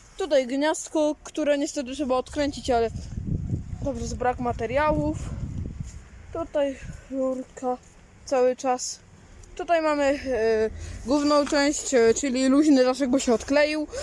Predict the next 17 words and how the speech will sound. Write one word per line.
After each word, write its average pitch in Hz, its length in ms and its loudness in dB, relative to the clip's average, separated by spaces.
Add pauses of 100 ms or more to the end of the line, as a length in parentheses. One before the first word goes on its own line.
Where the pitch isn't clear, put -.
(300)
E, 214 400 0
no, 240 680 2
on 330 160 4
dodaje, 277 300 6
żeby 247 200 -2
woda 269 260 2
nie 262 160 2
lała 262 240 2
się 311 120 -8
na 262 120 -4
gniazdko. 277 560 -2 (920)
Tak 269 200 -2
to 277 120 -4
wygląda. 262 580 0 (1500)
Tu 277 120 -6
idziemy 262 420 -2
znowu. 285 560 2